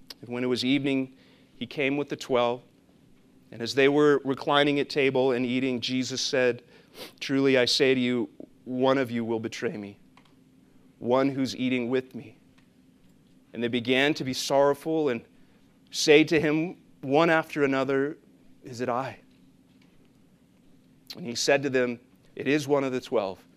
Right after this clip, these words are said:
one who's dipping bread into the dish with me. For the Son of Man goes as it has been written of him, but woe to that man by whom the Son of Man is betrayed.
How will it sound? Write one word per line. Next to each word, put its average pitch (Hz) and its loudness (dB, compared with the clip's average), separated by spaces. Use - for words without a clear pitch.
one 127 2
who's 127 -4
dipping 139 -2
bread 131 2
into 127 -8
the 107 -6
dish 123 -2
with 113 -8
me. 120 -6
For 117 -10
the 120 -4
Son 156 4
of 131 -2
Man 143 2
goes 143 6
as 135 2
it 139 -6
has 139 -6
been 139 -2
written 135 2
of 131 -2
him, 135 -2
but 135 2
woe 123 2
to 127 -8
that 139 6
man 104 -6
by 143 2
whom 113 -4
the 110 -6
Son 120 0
of 107 -8
Man 110 -8
is 107 -12
betrayed. 120 -6